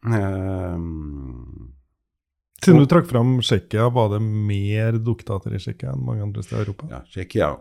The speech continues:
Speaker 1: var s-, var det spesielt mye. Jeg studerte en periode i Praha på midten av nittitallet, og da, eh,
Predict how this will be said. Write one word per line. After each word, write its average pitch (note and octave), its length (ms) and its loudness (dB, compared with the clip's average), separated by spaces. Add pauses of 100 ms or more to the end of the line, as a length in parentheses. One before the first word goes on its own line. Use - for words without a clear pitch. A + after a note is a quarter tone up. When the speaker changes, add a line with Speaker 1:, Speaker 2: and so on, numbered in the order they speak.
(160)
Speaker 1:
var C#2+ 320 -6
s-, - 460 -16
var D#2 180 -2
det - 100 -18
spesielt - 640 -12
mye. A#1+ 220 -16 (240)
Jeg F#2+ 160 -2
studerte G2 500 -6
en C#2 60 -10
periode C#2+ 400 -8
i D2 80 -12
Praha A2 480 -6
på D#2 500 -10
midten D2+ 300 -10
av D#2 60 -8
nittitallet, G#2 560 -8
og F2+ 220 -8
da, G2+ 320 -2 (680)
eh, F#2 560 -4